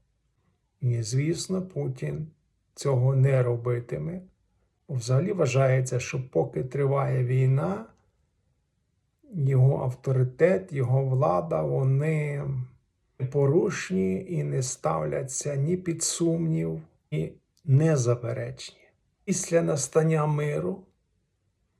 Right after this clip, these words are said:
одразу почнуть виникати запитання. Гроші у людей закінчаться, більше не буде, і будуть питати, а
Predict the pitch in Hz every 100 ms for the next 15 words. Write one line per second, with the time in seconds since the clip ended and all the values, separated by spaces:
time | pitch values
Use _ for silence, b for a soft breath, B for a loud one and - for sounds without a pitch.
0 | _ _ 139 127 143 156 165 165 170 -
1 | _ _ _ _ _ - 131 - - 156
2 | 151 139 147 143 135 147 151 160 143 131
3 | 123 147 - 139 - _ 147 143 135 127
4 | 131 - 135 - _ _ _ _ _ _
5 | _ _ _ _ _ _ _ _ _ _
6 | _ _ 131 147 135 - 131 131 123 120
7 | 123 110 - - - 135 170 185 - 185
8 | - 190 156 143 139 - 127 127 131 135
9 | 143 - - 131 - _ _ _ _ _
10 | _ _ _ - 135 131 127 127 127 123
11 | - - 147 135 -